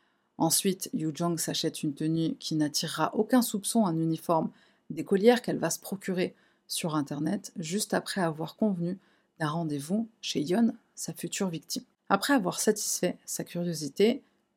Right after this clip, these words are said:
ça fait quoi de tuer quelqu'un ? Yu Jong ne fuit pas la scène de crime, elle y revient plusieurs fois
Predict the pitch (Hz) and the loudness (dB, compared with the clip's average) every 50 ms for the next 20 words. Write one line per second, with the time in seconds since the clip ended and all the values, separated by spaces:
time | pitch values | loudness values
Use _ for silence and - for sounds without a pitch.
0 | _ - - - 160 170 160 - - 165 - - - 170 - - 160 160 165 - | _ -12 -12 -6 -6 -6 -4 -2 -2 -2 -2 -4 -6 -6 -4 -4 -4 -6 0 2
1 | 220 220 240 233 - _ _ _ _ _ _ _ _ - 180 226 233 220 - 175 | 4 4 4 2 -4 _ _ _ _ _ _ _ _ 0 2 2 2 4 2 0
2 | 165 185 190 185 165 151 - - 196 196 196 254 254 226 170 - - 170 160 156 | 0 0 0 -2 -4 -4 -2 -2 -2 2 4 4 4 6 4 2 0 0 2 2
3 | 156 151 143 - - 214 233 247 247 240 240 165 151 151 151 143 147 143 147 202 | 0 0 -4 -4 -2 2 2 2 2 0 -2 -4 -4 -4 -4 -6 -6 -2 0 0
4 | 233 254 240 - - 147 143 156 151 - - - 220 240 254 | 0 0 -2 -6 -8 -4 -4 -4 -4 -4 -2 2 2 2 2